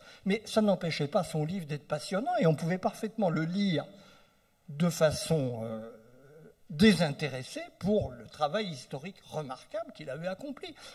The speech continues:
Les deux peuvent très bien se dissocier. Il y a des pages historiques géniales chez Marx et il n'y a pas besoin d'être marxiste pour les trouver géniales. <laughs> J'ai été tout le premier. Alors, au passage, puisque vous évoquiez Claude Lefort,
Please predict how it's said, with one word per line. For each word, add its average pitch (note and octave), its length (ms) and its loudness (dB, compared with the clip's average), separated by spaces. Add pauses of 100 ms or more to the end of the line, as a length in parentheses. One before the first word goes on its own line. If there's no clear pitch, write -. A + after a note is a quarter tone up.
Les C4 160 2
deux C#4+ 220 2
peuvent E3+ 240 -2
très F#3 180 -2
bien D#3+ 220 0
se C#3 160 -6
dissocier. C#3 640 -8
Il B3+ 80 -6
y - 20 0
a E3+ 60 -2
des D#3+ 160 -2
pages E3+ 320 -2
historiques D3 480 -8
géniales C#3 520 -8 (300)
chez A#2 220 -6
Marx A3+ 440 0
et - 40 -4
il E3 60 -2
n'y D#3 60 2
a D3 40 0
pas G3+ 120 8
besoin F#3 200 0
d'être D#3 180 -2
marxiste - 460 -8
pour F#3+ 180 -4
les D#3+ 80 -4
trouver F#3 340 -2
géniales. D4 520 -6 (300)
<laughs> - 280 -20
J'ai D#3+ 480 -4
été G#3+ 180 -2
tout A3 140 0
le D#3 60 -2
premier. C#3 340 0 (260)
Alors, D3+ 320 8 (840)
au D4+ 100 12
passage, C#4+ 480 4
puisque - 240 -4
vous G3+ 320 -2
évoquiez G3 480 -2
Claude E3 260 -6
Lefort, C#3+ 460 -6